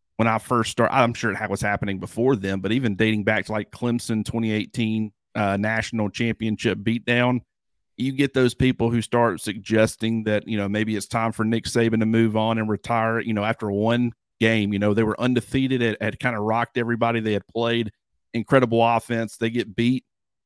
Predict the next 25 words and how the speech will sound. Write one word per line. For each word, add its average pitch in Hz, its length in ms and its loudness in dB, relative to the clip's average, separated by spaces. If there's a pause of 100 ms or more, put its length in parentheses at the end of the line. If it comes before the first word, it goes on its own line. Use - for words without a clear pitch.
Uh, 110 300 0
some 104 160 -4
things 135 200 0
don't 131 200 0
go 131 100 4
their 123 140 2
way, 123 240 2
and 120 120 0
the, 110 100 -2
the 101 200 -4
score 123 400 0
ends 120 180 -2
up 117 140 -2 (180)
pretty 127 180 0
lopsided, 113 500 -2
the 113 60 0
most 107 220 -2
lopsided 110 460 -2
loss 107 320 -4
of 104 160 -4
the 107 80 -6
Nick 107 160 -4
Saban 107 320 -2
era. 117 360 -2
And 110 360 -2